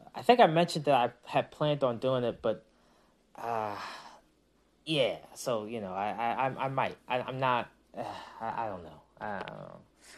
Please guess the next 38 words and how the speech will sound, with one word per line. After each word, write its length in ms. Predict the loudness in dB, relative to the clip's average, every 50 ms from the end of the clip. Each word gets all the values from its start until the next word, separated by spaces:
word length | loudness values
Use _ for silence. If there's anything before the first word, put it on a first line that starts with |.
| -20 -20 -20 -12 4 6
I 80 | 8 10
don't, 920 | 10 10 10 10 10 8 8 8 6 6 4 2 0 0 -2 -4 -8 -10
uh, 20 | 2 6
I 140 | 8 8
might 180 | 10 12 10 10
have 240 | 10 10 8 8 6
other 200 | 4 4 4 0
plans 380 | -2 -2 -2 0 0 0 -2
for 100 | -6 -8
Thursday 380 | -6 -2 -2 -2 -2 -4 -6 -6
night. 240 | -4 -4 -4 -4 -6
That's 180 | -8 -8 -8 -10
the 80 | -14
thing. 320 | -16 _ -10 -10 -10 -10 -12 -14
So 180 | -10 -6 -6
I 80 | -4 -4
have 160 | -4 -6 -8
to 160 | -10 -14 -12
kinda, 340 | -8 -6 -6 -4 -4 -6 -8 -10 -12 -18 -20 -20 -20 _ _ _ _ _ _ _ _ _ _ _ _ _ _ _ _ _ _ _ 4
unexpected 720 | 4 4 4 0 0 2 4 4 4 2 -2 -10 -8 -6
changes 760 | -6 -4 -4 -4 -4 -6 -6 -6 -8 -8 -8 -10 -12 -14 -14 -14
develop. 440 | -12 -6 -4 -4 -4 -4 -8 -12 -14
So 160 | -10 -8 -8
Mon-, 400 | -4 -2 0 0 0 -2 -6 -10 -12 -10 -6
Monday, 460 | -6 -6 -4 -4 -6 -6 -6 -6 -6 -4
really? 280 | -4 -2 -2 -4 -6 -10 _
Tues-, 320 | -2 0 2 2 2 -2 -6 -14 _ -8
Tuesday. 520 | -4 -4 -2 -2 -2 -2 -2 -2 -2 -6 -14 _ _ -20 -20 -20 -14 -6
See, 300 | 6 10 10 10 10 10
I'm 180 | 8 6 6
tired. 300 | 6 8 10 12 12 12
I 80 | 10 8
can't 180 | 6 4 4
even 120 | 4 2 4
talk. 360 | 6 8 8 8 8 4 4 10
All 120 | 12 12 12
right, 380 | 12 12 12 12 6 4 10
well, 640 | 12 12 12 12 12 12 12 12 10 8 0 -10